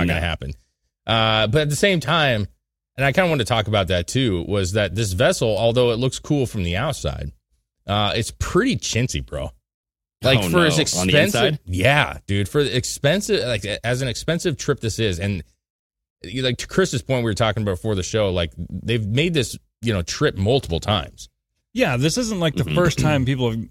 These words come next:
Speaker 3: seen the fucking Titanic. They've been doing
Speaker 2: For
Speaker 3: it for
Speaker 2: sure, yeah.
Speaker 3: decades.
Speaker 1: Well, I mean, I don't know. They've been seeing the Titanic, but those are, like,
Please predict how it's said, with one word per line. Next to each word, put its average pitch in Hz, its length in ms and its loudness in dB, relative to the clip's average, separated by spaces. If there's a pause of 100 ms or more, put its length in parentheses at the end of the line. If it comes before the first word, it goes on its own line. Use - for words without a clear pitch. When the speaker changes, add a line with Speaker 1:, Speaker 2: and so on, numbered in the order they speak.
Speaker 3:
seen 165 320 0
the 117 80 -2
fucking 123 360 -4
Titanic. 104 760 -6
They've 139 140 0
been 123 180 0
doing 151 200 0
Speaker 2:
For 127 40 -2
Speaker 3:
it 110 40 -2
for - 60 -8
Speaker 2:
sure, 76 200 0
yeah. 73 140 2
Speaker 3:
decades. 92 460 -4
Speaker 1:
Well, 175 180 4
I 170 80 2
mean, 175 220 0
I 170 100 0
don't 196 120 0
know. 185 260 2 (240)
They've 170 180 4
been 160 120 0
seeing 175 320 0
the 117 80 0
Titanic, 87 600 -2
but 117 100 2
those 156 200 0
are, 151 80 0
like, 110 360 2